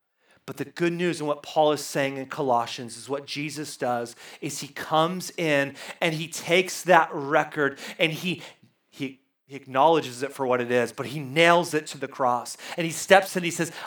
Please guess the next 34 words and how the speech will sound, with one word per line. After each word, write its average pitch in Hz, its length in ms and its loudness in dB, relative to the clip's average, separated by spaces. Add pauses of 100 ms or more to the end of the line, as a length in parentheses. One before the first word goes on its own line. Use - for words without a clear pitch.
(100)
"I'm 233 420 10
paying 254 380 8
for 139 300 4
it." 117 140 -4 (300)
Right? 208 240 8 (160)
"I'm 254 340 10
paying 269 340 10
for 254 140 8
that 226 200 10
debt. 247 280 10
I'm 269 340 10
bearing 240 500 8 (300)
that 262 340 10 (180)
penalty." 247 680 8 (140)
And 254 180 8
in 302 380 6
th-, 285 500 2
th-, 240 140 0
his 240 200 4
place, 262 800 8 (200)
he 254 120 4
gives 247 480 6
us 262 200 8
his 226 200 -2
righteousness. 202 1200 2 (400)
Not 262 300 8
based 294 340 8
on 247 100 6
our 220 180 8
works, 247 340 10
not 240 260 4
based 277 300 6
on 269 80 0
how 254 220 6